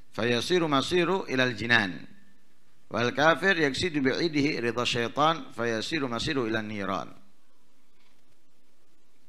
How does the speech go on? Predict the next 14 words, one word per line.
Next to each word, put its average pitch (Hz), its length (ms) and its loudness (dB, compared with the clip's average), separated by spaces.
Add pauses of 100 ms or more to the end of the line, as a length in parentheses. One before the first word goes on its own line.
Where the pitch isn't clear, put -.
(1120)
Ini 120 200 -2
menerangkan 135 600 2
tentang 131 200 0
hari 107 200 0
raya. 80 360 -2 (1700)
Hari 120 320 2
raya 131 300 6
itu 131 100 2
adalah 135 560 6
hari 113 480 4
gembira. 107 400 0 (2250)
Tapi 123 320 2
kegembiraan 147 880 6
orang 147 320 4